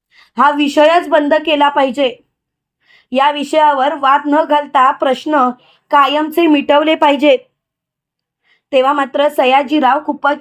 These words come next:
चिडलेले असतात. जानकी लताबाईंना घेते आणि तिथे बसवते. तेवढ्या जज साहेब ऐश्वर्याला शिक्षा ठोठावत असतात. तेव्हा ऐश्वर्या चांगलीच घाबरलेली असते.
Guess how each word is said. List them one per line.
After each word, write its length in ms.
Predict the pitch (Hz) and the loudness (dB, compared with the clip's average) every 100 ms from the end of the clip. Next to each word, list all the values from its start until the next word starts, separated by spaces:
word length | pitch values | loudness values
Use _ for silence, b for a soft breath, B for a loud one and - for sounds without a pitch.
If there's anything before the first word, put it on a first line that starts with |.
| - | -6
चिडलेले 400 | 277 247 262 262 | -6 -4 -4 -4
असतात. 340 | 254 - 247 - _ _ _ _ _ _ _ _ | -4 -2 -2 -4 _ _ _ _ _ _ _ _
जानकी 420 | 254 247 254 311 277 | -4 -2 -4 -6 -4
लताबाईंना 600 | 240 285 285 285 294 294 | -2 0 0 -2 -4 -4
घेते 400 | 302 311 247 247 | -4 -4 -6 -4
आणि 460 | 269 294 311 277 - b b - | -2 0 -2 -4 -14 b b -4
तिथे 240 | 302 294 | 2 2
बसवते. 680 | 294 262 285 294 294 254 262 | 2 0 2 2 2 0 2
तेवढ्या 240 | 262 262 277 | 0 2 0
जज 280 | 226 277 | -2 -4
साहेब 380 | 294 330 294 262 262 B B 254 | -2 0 0 -2 -10 B B -2
ऐश्वर्याला 680 | 262 254 311 302 277 269 311 | -2 -2 0 0 2 0 -2
शिक्षा 340 | 302 285 - 285 | -6 -6 0 0
ठोठावत 540 | 285 285 277 277 262 | 0 -2 0 -2 -2
असतात. 360 | 262 254 262 240 - _ _ _ _ _ _ _ - | -6 -2 0 0 -4 _ _ _ _ _ _ _ -2
तेव्हा 200 | 254 269 | 0 0
ऐश्वर्या 560 | 247 - 294 277 262 | -2 -2 2 4 2
चांगलीच 580 | 285 302 240 247 294 262 | 2 0 2 0 0 -2
घाबरलेली 560 | 262 247 254 269 262 269 | -2 0 0 0 -2 -2
असते. 440 | 247 - 240 - | -4 -4 -8 -10